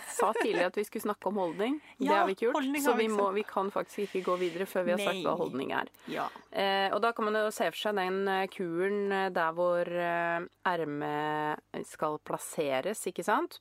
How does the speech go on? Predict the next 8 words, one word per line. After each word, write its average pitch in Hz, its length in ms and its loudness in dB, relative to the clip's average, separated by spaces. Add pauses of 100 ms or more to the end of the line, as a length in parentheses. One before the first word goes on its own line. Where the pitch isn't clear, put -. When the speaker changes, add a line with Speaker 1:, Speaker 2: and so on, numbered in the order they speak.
Speaker 1:
På, 175 680 0
på 180 120 -6
kroppen, 220 460 -2
der 185 180 2
har 185 160 0
vi 175 80 -4
en 175 140 -4
kul. 262 260 0